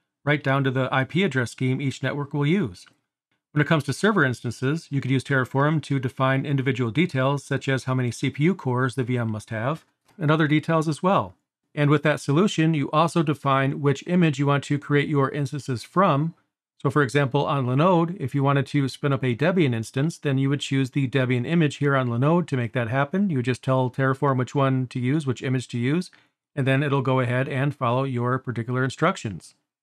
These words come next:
But again, once Terraform creates your infrastructure, that's technically where it ends. And that's the perfect segue right into Ansible.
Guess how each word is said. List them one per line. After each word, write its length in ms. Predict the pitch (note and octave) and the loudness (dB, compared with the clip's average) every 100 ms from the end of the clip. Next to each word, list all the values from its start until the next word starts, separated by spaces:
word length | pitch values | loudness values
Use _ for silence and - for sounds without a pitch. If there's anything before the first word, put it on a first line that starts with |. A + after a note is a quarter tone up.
| _ _ _ _ _ | _ _ _ _ _
But 140 | C#3 | 0
again, 400 | C#3 F#3 C3+ G#2 | 4 4 2 0
once 200 | C3+ D3 | 0 0
Terraform 500 | - F3 - F3+ D#3 | 4 4 6 4 4
creates 380 | - D#3+ G3 G3+ | 2 4 4 4
your 120 | D#3+ | 2
infrastructure, 760 | F#3 G3+ - C#3+ C3 - D3 D#3+ | 2 2 0 2 0 2 0 2
that's 300 | C#3 C#3 - | 2 0 0
technically 600 | - G#3 E3+ C3 C3 D3 | 0 0 0 0 0 2
where 220 | D3 D3+ | 2 4
it 80 | D#3 | 4
ends. 440 | G3 A2 F2 - _ _ _ | 2 0 -6 -18 _ _ _
And 140 | D3 C#3+ | 0 4
that's 220 | E3+ - | 4 2
the 300 | E3+ D3+ C3+ | 2 4 2
perfect 500 | - D#3 D3 C3+ - | 2 0 2 -2 0
segue 460 | F#3 C#3 C3 C#3 B2 | -2 2 0 0 0
right 200 | A#2+ C#3 | 0 0
into 160 | C#3 | 0
Ansible. 520 | D#3+ G3+ - A2 F2+ | 2 0 0 -8 -12